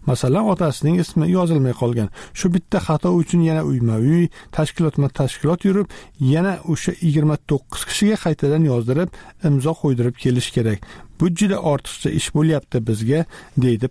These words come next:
partiya faoli. Partiyaning ommaviy targ'ibot tadbirlarida qatnashgan Toshkent axborot texnologiyalari universitetining Farg'ona viloyat filiali talabasining iddao qilishicha, bayroq ko'tarishga jalb qilingan yigirmadan ortiq talaba tadbirlarda och qolgan.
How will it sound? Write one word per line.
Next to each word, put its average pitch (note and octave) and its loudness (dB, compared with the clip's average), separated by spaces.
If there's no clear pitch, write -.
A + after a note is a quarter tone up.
partiya C3 0
faoli. D#3+ 2
Partiyaning G3+ 2
ommaviy E3 2
targ'ibot D#3+ 0
tadbirlarida C#3+ 0
qatnashgan C#3+ 0
Toshkent E3 0
axborot D3 -2
texnologiyalari D3 2
universitetining C#3 2
Farg'ona C#3+ 2
viloyat C#3+ 0
filiali C#3 2
talabasining B2+ 0
iddao C3 0
qilishicha, B2+ -2
bayroq D3+ 0
ko'tarishga D#3+ -2
jalb F3+ 0
qilingan D3 2
yigirmadan B2+ 0
ortiq F#3+ -2
talaba G3+ 2
tadbirlarda D3 0
och - -4
qolgan. A2 0